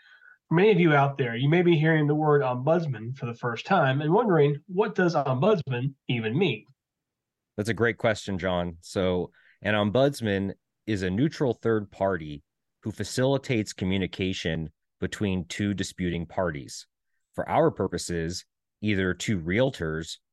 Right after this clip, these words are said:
Speaker 2: or a member of the public and a realtor.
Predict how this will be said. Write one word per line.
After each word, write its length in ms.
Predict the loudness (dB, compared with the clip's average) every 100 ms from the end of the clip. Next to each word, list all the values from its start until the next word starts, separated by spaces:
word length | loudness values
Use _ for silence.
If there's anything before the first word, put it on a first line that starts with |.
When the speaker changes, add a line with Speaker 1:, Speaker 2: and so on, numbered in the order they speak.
| _ _ _
Speaker 2:
or 400 | 0 2 2 0 -2
a 80 | -2
member 340 | 0 0 0
of 160 | -2 -4
the 80 |
public 500 | -8 -4 -2 -2 -6 -8
and 180 | -8 -6
a 60 |
realtor. 580 | -2 0 -2 -2 -8 -10